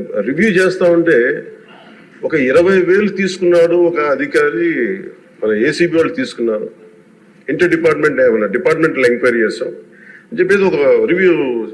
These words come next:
మన ఏదో కేసు జరుగు గురించి చదువుతా ఉంటే ఇతనికి, ఆ, కాంపెన్సేషన్ రావాలి, ఇతనికి కోర్టుకి వెళ్ళారు, అది ఇది మాట్లాడుతున్నా ఒకటే అనిపించింది, ఒక చిన్నపాటి ఉద్యోగి తప్పు చేస్తే ఇరవై వేల రూపాయలు లంచం తీసుకున్నాడని చెప్పి,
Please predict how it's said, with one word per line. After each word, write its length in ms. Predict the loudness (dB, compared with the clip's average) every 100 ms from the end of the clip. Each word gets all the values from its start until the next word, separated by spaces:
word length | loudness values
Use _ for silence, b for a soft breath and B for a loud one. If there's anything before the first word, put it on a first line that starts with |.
| -4
మన 140 | -2
ఏదో 120 | -2
కేసు 280 | 0 0 2
జరుగు 200 | 2 0
గురించి 180 | -2 -2
చదువుతా 320 | -2 -2 0
ఉంటే 200 | -2 0
ఇతనికి, 340 | -2 -4 -6 -8 -8 -12 B B B -6
ఆ, 340 | -2 -2 -2 -2
కాంపెన్సేషన్ 640 | 0 0 2 0 -2 -2
రావాలి, 360 | 2 4 2 0
ఇతనికి 360 | -4 -6 -6
కోర్టుకి 400 | -6 -4 -4 -4
వెళ్ళారు, 180 | -4 -2
అది 120 | -2
ఇది 100 | -2
మాట్లాడుతున్నా 560 | -2 -2 -2 -2 -2 0
ఒకటే 220 | 0 0
అనిపించింది, 440 | 0 -2 -4 -4 -4
ఒక 60 | -2
చిన్నపాటి 440 | 0 0 2 0
ఉద్యోగి 480 | 0 -4 -2 0 0
తప్పు 260 | 0 -2 -4 -4
చేస్తే 320 | -6 -4 -6 -6 -12 -20 -20 _ _ B B B B B B -2
ఇరవై 280 | 2 4
వేల 200 | 4 2 2
రూపాయలు 360 | 2 2 2
లంచం 340 | 4 2 2 2
తీసుకున్నాడని 600 | 0 0 0 0 0 -2 -4
చెప్పి, 240 | -4 -8